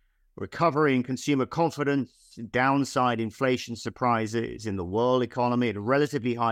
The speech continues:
U K inflation levels can all arguably be pinned, at least in part, on weaker energy prices in recent months. And that, of course, means that the latest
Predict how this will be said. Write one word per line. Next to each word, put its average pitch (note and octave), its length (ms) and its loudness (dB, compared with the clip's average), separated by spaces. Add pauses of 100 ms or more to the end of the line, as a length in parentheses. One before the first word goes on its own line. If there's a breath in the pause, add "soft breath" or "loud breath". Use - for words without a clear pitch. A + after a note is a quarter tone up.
(140)
U C3+ 280 -2
K F2 480 -4
inflation E2+ 560 -8
levels D2+ 480 -10
can B2+ 140 -2
all C#3+ 240 0 (500)
arguably D3 440 2
be A#2 120 0
pinned, A#2 380 0
at A#2 80 0
least - 240 0
in A#2+ 100 4
part, A2+ 720 0 (100)
on G#2 280 -4
weaker G#2 480 -2
energy F#2+ 340 -2
prices F2+ 640 -4
in F2+ 160 -6
recent E2+ 420 -8
months. G2+ 520 -2 (680)
And A#3+ 80 2
that, A#3 100 6
of D#3 60 4
course, A#2 240 0
means A#2 300 2
that G2+ 120 -10
the G2+ 60 -2
latest G2 420 -4